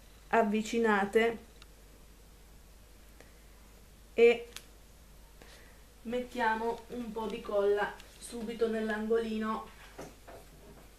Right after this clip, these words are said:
così la fissiamo. Allora,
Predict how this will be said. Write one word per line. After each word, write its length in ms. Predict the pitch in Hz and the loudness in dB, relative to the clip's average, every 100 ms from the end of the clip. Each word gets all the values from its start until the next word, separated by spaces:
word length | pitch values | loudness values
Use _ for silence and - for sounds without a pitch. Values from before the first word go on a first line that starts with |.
| - - - - - - - - - - - - - - - - - - - - - - - - - - - - | -20 -20 -20 -20 -20 -20 -20 -20 -20 -20 -20 -20 -20 -20 -20 -20 -20 -20 -20 -20 -20 -20 -20 -20 -20 -20 -20 -10
così 300 | 240 220 226 | -6 -4 0
la 140 | 226 | 0
fissiamo. 840 | 226 208 - - 208 196 196 196 - - - - - - - - - - - - - - - - - - - - - - | 0 -4 -8 -4 0 0 0 -4 -6 -16 -20 -20 -20 -20 -20 -12 -12 -12 -20 -20 -20 -20 -20 -20 -20 -20 -20 -20 -20 -14
Allora, 520 | 208 208 180 156 175 | -8 -2 -2 -2 -6